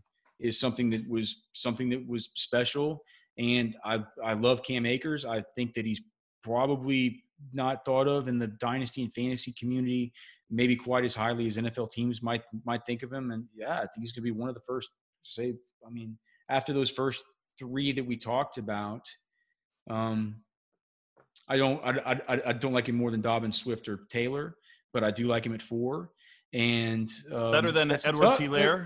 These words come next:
Speaker 1: that,
Speaker 2: I think
Speaker 1: yeah,
Speaker 2: so.
Speaker 1: yes,
Speaker 2: Yeah,
Speaker 1: yes.
Speaker 2: for
Speaker 1: I have
Speaker 2: sure.
Speaker 1: him above Edwards Helaire.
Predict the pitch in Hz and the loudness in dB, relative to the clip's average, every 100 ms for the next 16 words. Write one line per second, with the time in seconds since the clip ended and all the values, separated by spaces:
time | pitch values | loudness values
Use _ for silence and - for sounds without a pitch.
0 | 160 190 139 135 254 277 95 - 196 370 | -8 0 0 2 0 0 -2 -2 -2 -2
1 | - - 101 92 370 - 131 147 160 160 | -8 -6 -4 -2 -2 -4 0 0 0 -2
2 | 170 160 170 160 151 165 175 190 180 | -2 -4 -4 -6 -4 -6 -6 -4 -2